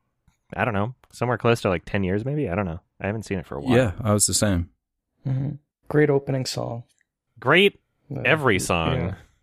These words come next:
Speaker 3: <laughs> Great every
Speaker 2: Yeah,
Speaker 3: song.
Speaker 2: great
Speaker 1: Yeah.
Speaker 2: every song. There's not a low point.
Speaker 1: Exactly.
Speaker 3: Yeah.
Speaker 2: There isn't. Every one is just as
Speaker 1: Yeah.
Speaker 2: creative as the last and just as earwormy as the last.
Speaker 1: From the
Speaker 3: Mm-hmm.
Speaker 1: same composer as the Simpsons theme, Danny Elfman,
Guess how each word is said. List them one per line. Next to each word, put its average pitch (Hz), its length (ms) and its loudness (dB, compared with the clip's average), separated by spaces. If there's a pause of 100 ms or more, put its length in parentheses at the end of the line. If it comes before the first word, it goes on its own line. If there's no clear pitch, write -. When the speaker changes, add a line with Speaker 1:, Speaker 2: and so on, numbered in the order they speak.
(160)
Speaker 3:
<laughs> 170 60 4
Great 202 480 6
every 151 220 2
Speaker 2:
Yeah, 110 120 4
Speaker 3:
song. - 100 0
Speaker 2:
great 101 160 4
Speaker 1:
Yeah. 117 80 6
Speaker 2:
every 92 180 2
song. 92 320 0 (200)
There's 107 160 2
not 123 160 4
a 110 40 2
low 110 220 4
point. 87 320 -2
Speaker 1:
Exactly. 98 480 -2
Speaker 3:
Yeah. 76 60 -14 (360)
Speaker 2:
There 101 140 2
isn't. 98 200 0
Every 95 240 -2
one 92 240 0
is 85 340 -4
just - 240 -4
as 87 100 -4
Speaker 1:
Yeah. 107 60 -2
Speaker 2:
creative 87 300 0
as 85 100 -2
the 90 140 -2
last 85 380 0
and 82 120 -2
just - 240 -2
as 87 100 -4
earwormy 92 560 2
as 82 120 -6
the 85 100 -2
last. 85 200 0
Speaker 1:
From 123 300 2 (200)
the 143 60 -4
Speaker 3:
Mm-hmm. 123 120 -2
Speaker 1:
same 135 360 2
composer 117 560 2
as 101 200 4
the 101 80 0
Simpsons 95 560 -2
theme, 90 460 -4 (480)
Danny 87 260 0
Elfman, 80 460 -4